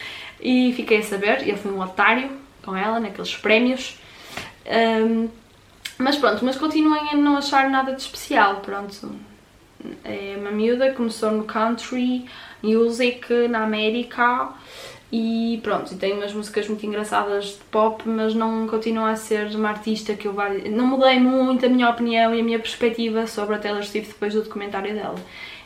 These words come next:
Ela bomba em muitos sítios, mas não é no meu coração. <laughs> Isso foi só péssimo. Vamos continuar. Eh, outro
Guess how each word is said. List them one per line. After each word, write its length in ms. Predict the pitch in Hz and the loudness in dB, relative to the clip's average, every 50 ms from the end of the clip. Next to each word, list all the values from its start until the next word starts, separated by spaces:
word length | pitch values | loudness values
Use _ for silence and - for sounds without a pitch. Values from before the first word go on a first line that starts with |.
| - - | -10 -6
Ela 240 | 185 190 190 196 | -4 -2 -2 -2
bomba 560 | 196 196 214 220 214 214 220 214 220 214 214 214 | 0 2 4 4 6 6 4 6 6 6 4 4
em 100 | 226 220 | 2 0
muitos 280 | 214 214 220 220 214 - | 2 2 2 0 -2 -2
sítios, 480 | - - 226 226 - 254 269 269 269 | -2 -2 -2 -2 -2 -4 -4 -2 -2
mas 280 | 269 240 220 220 220 220 | 0 0 2 2 0 0
não 160 | 220 214 220 | 0 0 0
é 140 | 220 214 220 | 0 0 0
no 100 | 226 226 | 0 0
meu 160 | 226 214 214 | 0 -2 -4
coração. 600 | 214 - 226 220 226 220 - - 180 160 165 180 - - - - - - - - - - - - - - - - - - - - - - - - - - | -4 -4 -4 -4 -4 -6 -8 -8 -8 -8 -8 -10 -14 -16 -16 -14 -12 -12 -12 -12 -14 -16 -20 -20 -20 -20 -20 -20 -20 -20 -20 -20 -20 -20 -20 -18 -14 -10
<laughs> 800 | 381 381 - - 605 605 - 440 - - - - - - - - | -10 -8 -6 -6 -6 -6 -6 -8 -8 -8 -8 -10 -10 -12 -14 -16
Isso 100 | - - | -12 -10
foi 100 | 180 180 | -10 -8
só 180 | 175 - - - | -6 -6 -6 -6
péssimo. 480 | - - - - - - - - - - - - - - - - - - - - - - - - - - | -6 -6 -6 -8 -8 -10 -10 -12 -12 -12 -14 -12 -10 -8 -8 -8 -10 -10 -12 -14 -10 -4 -4 -4 -2 0
Vamos 200 | - 269 269 - | 0 0 0 -2
continuar. 440 | - 202 196 214 220 220 - - - - - - | -4 -6 -6 -6 -6 -8 -8 -10 -12 -14 -10 -2
Eh, 520 | - 247 254 254 254 254 254 247 254 247 - - | 2 4 4 4 4 2 0 0 -2 -2 -2 -2
outro 280 | 262 277 277 277 285 | 0 0 0 0 2